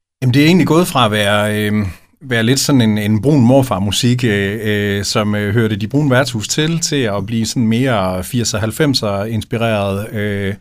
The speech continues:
og, øh, og det kan man måske også høre på, på den musik, vi selv har lavet, at det, der, der er gode referencer derude i det.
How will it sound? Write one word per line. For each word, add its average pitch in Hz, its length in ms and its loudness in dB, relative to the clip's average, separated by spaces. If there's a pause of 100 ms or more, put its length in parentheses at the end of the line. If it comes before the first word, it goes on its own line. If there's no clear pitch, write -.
(420)
og, 101 320 -2
øh, 101 280 -6
og 107 140 -4
det 110 100 -4
kan 123 80 -4
man 104 120 0
måske 104 220 -4
også 110 200 -2
høre 117 100 0
på, 104 320 -6
på 113 80 -4
den 107 240 -2
musik, 104 320 -6
vi 113 40 -8
selv 147 220 -2
har 117 80 -4
lavet, 117 320 0
at 104 160 -6
det, 107 340 -6
der, 107 320 -4
der 117 120 -6
er 110 80 -2
gode 123 280 -2
referencer 113 520 -4
derude 117 380 -2
i - 20 -2
det. 123 200 -2